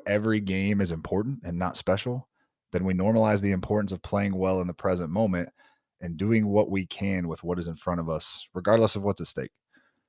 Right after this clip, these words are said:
Seeing every game and play as important should be the mindset we have in training as elite performers, coaching as elite performers,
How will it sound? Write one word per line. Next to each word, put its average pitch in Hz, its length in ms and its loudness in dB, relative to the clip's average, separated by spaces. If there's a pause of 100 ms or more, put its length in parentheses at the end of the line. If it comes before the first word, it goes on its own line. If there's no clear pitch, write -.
(440)
Seeing 110 460 2
every 110 220 4
game 98 520 0 (100)
and 90 160 -4
play 90 440 4
as 85 140 -2
important 82 580 -4
should 113 280 -2
be 131 80 2
the 117 80 0
mindset 104 520 0
we 101 100 0
have 110 280 2
in 101 100 2
training 101 640 2 (160)
as 87 140 -4
elite 87 320 -4
performers, 76 680 -8
coaching 101 480 0
as 85 80 -4
elite 85 280 -4
performers, 80 680 -8